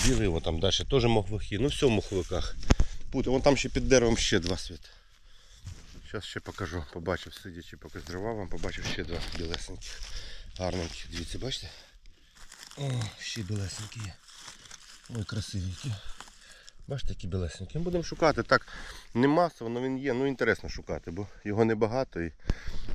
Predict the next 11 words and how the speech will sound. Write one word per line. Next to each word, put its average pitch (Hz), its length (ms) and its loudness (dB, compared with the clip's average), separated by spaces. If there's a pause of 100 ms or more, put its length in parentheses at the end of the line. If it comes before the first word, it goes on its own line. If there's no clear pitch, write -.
(140)
кожен 98 340 4
гриб - 300 -2
цінний. 82 380 4 (200)
Шукаємо. 82 480 0 (1400)
Ну, 214 100 -2
потрошки 180 400 -4
попадаються. 135 720 -2 (1080)
Але 117 140 -2
в 120 60 -2
основному 127 460 2
лопухи. 113 520 -2